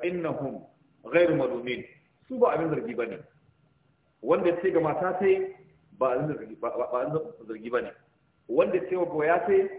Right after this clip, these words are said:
ba abin zargi na ba da shari'a bai da laifi ko guda. Ya ma samu lada. Idan mutum ya yi aure, lokacin da ya kwanta da iyali ya samu lada, kamar yadda hadisi ya tabbata. Ya samu lada sadaka.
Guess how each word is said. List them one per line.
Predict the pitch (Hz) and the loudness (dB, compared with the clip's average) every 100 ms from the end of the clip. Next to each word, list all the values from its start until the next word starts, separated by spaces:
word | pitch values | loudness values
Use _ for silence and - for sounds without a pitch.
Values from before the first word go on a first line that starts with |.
| - - _ | -16 -20 _
ba | 143 156 | -2 0
abin | 202 | 0
zargi | 160 160 | 0 0
na | 143 | -2
ba | 131 | -4
da | - | -6
shari'a | 131 131 | -4 -4
bai | 151 | -2
da | 143 | -2
laifi | 123 117 - | -2 -4 -4
ko | 151 | -4
guda. | 151 - _ - - 110 | -4 -10 _ -16 -14 -4
Ya | 131 143 | 0 2
ma | 151 151 | 0 0
samu | 135 104 | -2 -4
lada. | 98 85 - - _ _ _ _ _ _ _ _ _ _ _ _ _ _ _ - | -8 -8 -14 -20 _ _ _ _ _ _ _ _ _ _ _ _ _ _ _ -14
Idan | - 143 | -6 -4
mutum | 143 135 | -4 -6
ya | 143 143 | -4 -4
yi | - | -4
aure, | 143 147 147 147 - _ _ _ _ 98 127 | -4 -2 -2 -4 -12 _ _ _ _ _ -6
lokacin | 156 147 | -6 -4
da | 131 | -6
ya | 127 | -6
kwanta | 139 139 | -8 -6
da | 123 | -2
iyali | 135 139 127 | -2 -2 0
ya | 131 127 | -2 -2
samu | 110 | -8
lada, | 101 101 101 | -8 -8 -8
kamar | 110 143 | -4 -4
yadda | 139 | -4
hadisi | 120 131 - 120 | -8 -10 -10 -10
ya | |
tabbata. | - - 110 - _ _ _ _ _ | -8 -10 -12 -14 _ _ _ _ _
Ya | 113 139 151 | 0 2 2
samu | 147 123 | 0 0
lada | 123 - | 0 0
sadaka. | 127 - - | -2 -2 -4